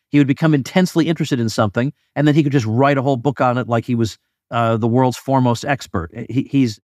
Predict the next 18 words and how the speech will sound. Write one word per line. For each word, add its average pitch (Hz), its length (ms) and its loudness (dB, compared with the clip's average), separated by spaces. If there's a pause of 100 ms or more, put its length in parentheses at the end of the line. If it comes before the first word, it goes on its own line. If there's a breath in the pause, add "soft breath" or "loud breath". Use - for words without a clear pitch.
(380)
and 151 120 2
I 151 60 2
also 165 380 2
think 139 360 -2
if, - 160 -8 (640)
that 131 140 -2
he's 131 180 4
a 123 60 0
great 127 400 2
model 123 460 2
if 113 120 -4
you 117 100 2
want 120 140 2
to 113 60 0
become 113 280 0
a 107 40 2
good 107 240 0
writer. 98 480 -2